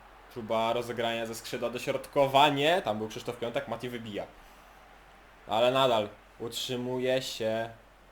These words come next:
A C Milan. Oni, oni będą szukać, no, groźniejsi są na pewno. Mają w-, więcej, no, pomysłów, jeśli chodzi o przedarcie się i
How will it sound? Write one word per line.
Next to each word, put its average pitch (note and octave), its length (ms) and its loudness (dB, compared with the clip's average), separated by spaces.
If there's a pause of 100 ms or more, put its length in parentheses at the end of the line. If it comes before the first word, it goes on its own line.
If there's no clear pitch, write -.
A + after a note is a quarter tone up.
(1000)
A A2 160 0
C A#2+ 220 -2
Milan. A#2 380 2
Oni, C#3 440 2 (1300)
oni A#2+ 260 -2
będą B2 360 0
szukać, B2 800 -2 (840)
no, D3 120 4
groźniejsi E3 680 4
są B2+ 200 -4
na B2 120 0
pewno. A2+ 460 -2 (300)
Mają B2+ 340 2
w-, - 360 -12
więcej, C3+ 520 2 (720)
no, A2+ 180 -6 (220)
pomysłów, C3+ 640 2 (1200)
jeśli - 240 -10
chodzi B2 380 -2
o A2+ 320 0 (600)
przedarcie B2+ 680 4
się A2 320 0
i A2 300 -6